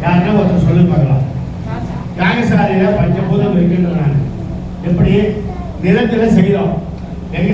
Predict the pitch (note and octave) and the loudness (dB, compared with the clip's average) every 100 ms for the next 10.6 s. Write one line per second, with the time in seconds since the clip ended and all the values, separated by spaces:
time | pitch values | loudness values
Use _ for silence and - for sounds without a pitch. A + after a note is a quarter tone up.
0 | G3 - F3+ F3 F3 E3+ F3 F3 F3 F3 | 2 2 2 0 2 0 0 0 0 2
1 | F3+ - - - - - E3+ F3 - - | 0 0 -6 -8 -10 -6 0 2 2 -2
2 | - - - F3+ A3+ A#3 - - F3 A3+ | -6 -6 -2 0 0 0 0 2 2 2
3 | A3+ A3+ A3+ A3+ G#3 F3+ F3+ F#3 F3+ - | 2 2 2 0 2 2 0 -2 -4 -6
4 | - D#3+ F3 F3+ A#3+ - - - - D#3 | -6 0 2 0 -2 -8 -12 -12 -6 0
5 | F#3+ A#3+ - - - E3 F3 F3+ - - | 0 0 -2 -6 -8 -2 0 2 2 0
6 | - - - - F3+ F#3 F3+ G3 A#3 - | -2 -4 -8 -2 0 2 2 2 0 -2
7 | - - - - - - - - - F3 | -6 -2 0 0 0 -4 -6 -8 -2 0
8 | F#3+ A3 G#3+ A3 G#3+ G#3 A3+ - - - | 0 2 2 0 0 0 0 0 -2 -6
9 | - - F3+ F#3+ G#3+ - - F#3 E3+ F3+ | -8 -2 0 0 0 0 2 2 0 0
10 | F3+ F#3 F3 D#3 C#3 | 0 0 0 0 0